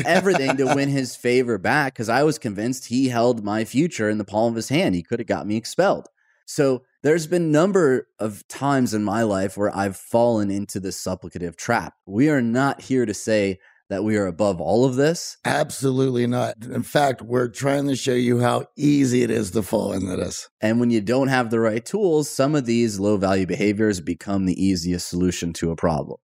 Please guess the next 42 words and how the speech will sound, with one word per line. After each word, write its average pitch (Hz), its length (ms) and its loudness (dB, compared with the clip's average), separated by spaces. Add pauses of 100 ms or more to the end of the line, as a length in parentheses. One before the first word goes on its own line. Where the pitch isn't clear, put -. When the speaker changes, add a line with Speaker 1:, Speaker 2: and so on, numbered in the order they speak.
Speaker 2:
And 156 480 2
if 139 180 -2
you 139 100 -2
don't 135 200 -2
learn 135 180 0
any 127 200 0
new 120 160 0
skills, 185 460 0
they're 143 120 2
gonna 135 160 0
be 127 160 0
with 123 240 0
you 120 160 -2 (160)
until 139 580 -2
you 131 340 2
do. 117 500 0 (260)
This 190 200 0
is 226 200 -2
why 131 240 2
you 131 180 0
continue 127 480 0
to 120 100 0
run 120 200 2
into 113 200 -2
the 110 120 -2
same 113 320 -2
problems 117 520 -2
over 135 440 0
and 131 80 -2
over 123 220 0
and 127 100 0
over 185 220 2
again 131 360 0 (460)
until 127 460 0
you've 120 200 0
made 123 340 2
those 113 260 0
changes. 180 580 0 (400)
It's 143 340 0
funny 202 320 2
to 160 100 0
me 123 280 0